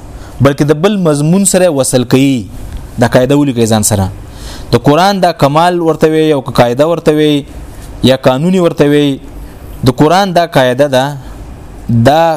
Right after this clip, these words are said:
کمال دی چې یو مضمون کله خلاص کي، نو بل مضمون نه جدا کوي نه. چې بس دا مضمون خلاص شو، نو بس د بل مضمون س-، مکمل جدا دی. نه. بلکې دا بل مضمون چې شروع کی، دلته اوس دویم مضمون چې شی دی؟ اثبات د رسالت دی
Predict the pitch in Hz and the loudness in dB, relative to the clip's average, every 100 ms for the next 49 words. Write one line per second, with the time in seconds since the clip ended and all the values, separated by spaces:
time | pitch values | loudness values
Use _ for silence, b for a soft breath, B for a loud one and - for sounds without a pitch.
0 | - 131 147 165 156 123 131 147 - B | 0 0 2 2 2 2 0 -2 -8 B
1 | B B B 135 143 147 143 143 202 202 | B B B 2 2 2 0 2 0 0
2 | 185 151 139 147 185 - 190 151 131 175 | -2 0 2 2 0 0 0 2 2 2
3 | 208 165 139 165 190 165 135 127 123 156 | 2 -2 0 0 2 2 2 2 2 0
4 | 175 175 131 - - B B B B - | 2 0 0 -4 -14 B B B B 0
5 | 143 165 175 170 156 180 170 170 202 - | 2 2 0 0 0 0 2 2 2 0
6 | 180 151 147 139 151 170 160 151 170 143 | 0 2 2 2 0 0 0 2 0 0
7 | 127 131 135 123 143 165 139 127 123 110 | -2 0 2 2 2 2 0 2 0 -2
8 | 95 - 123 139 107 - B B B B | -6 0 2 2 0 -6 B B B B
9 | B 131 143 156 147 143 147 220 202 180 | B 0 2 2 2 2 0 0 0 0
10 | 175 180 165 135 143 175 214 - 190 147 | 0 2 0 2 2 2 2 2 2 0
11 | - - 143 135 180 196 175 135 156 185 | -4 -2 0 2 2 2 0 0 2 2
12 | 175 165 185 196 226 220 226 B B - | 0 0 -2 0 0 0 -4 B B -2
13 | 123 147 147 135 123 123 127 113 110 | 2 2 0 -2 2 2 2 0 -2